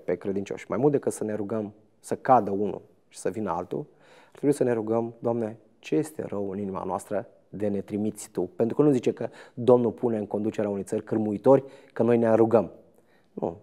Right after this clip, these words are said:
Domnul îi pune. Și Domnul îi pune ori ca să ne binecuvânteze, ori ca efect al neascultării noastre. De aceea eu aș îndemna, când se mai fac grupe de rugăciune sau rugăciuni sau lanțuri de rugăciuni,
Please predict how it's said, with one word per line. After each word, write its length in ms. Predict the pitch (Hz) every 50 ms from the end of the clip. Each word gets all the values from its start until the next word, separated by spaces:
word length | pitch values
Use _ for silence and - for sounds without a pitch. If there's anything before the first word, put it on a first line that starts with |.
| _ -
Domnul 360 | - 104 113 151 175 180 139
îi 80 | 107 -
pune. 340 | - - 90 - - - _ _ _ _ _ _ _ _
Și 140 | _ - 110
Domnul 200 | 131 147 175 165
îi 60 | 151
pune 500 | - - 175 175 165 165 165 165 165 165 - - _ _ _ _ _ _ _ _
ori 180 | - 127 135 131
ca 80 | - 123
să 120 | - 123
ne 80 | 107 101
binecuvânteze, 720 | 95 101 98 - - 95 92 - 143 160 - - - - _ _ _ _ _ _ _ _ _ _ _ _ _ _ _ _ _ _ _ -
ori 260 | - - 147 151 147
ca 300 | - 135 120 113 113 117 -
efect 500 | - 110 - - 139 139 - - - - - - - - - - -
al 140 | - - -
neascultării 460 | - 107 - - 104 - 110 104 107
noastre. 320 | 104 95 - - - - - - - - - - - - - - _ _
De 60 | -
aceea 300 | 117 - - 170 165 151
eu 80 | 139 139
aș 120 | 127 -
îndemna, 360 | - 123 117 123 123 135 143 127
când 180 | - 127 110
se 80 | - 120
mai 100 | 113 110
fac 180 | - - 117
grupe 260 | 107 120 123 117 - 107
de 100 | 104 101
rugăciune 640 | 104 101 92 101 98 - - - 113 98 - - - _ _ _ _ _ _ _
sau 180 | - 104 101
rugăciuni 440 | 98 98 90 101 98 - - 127 104
sau 160 | - - 87
lanțuri 280 | 98 113 117 - 113 104
de 80 | 113
rugăciuni, 460 | 117 117 101 - 101 - - 113 113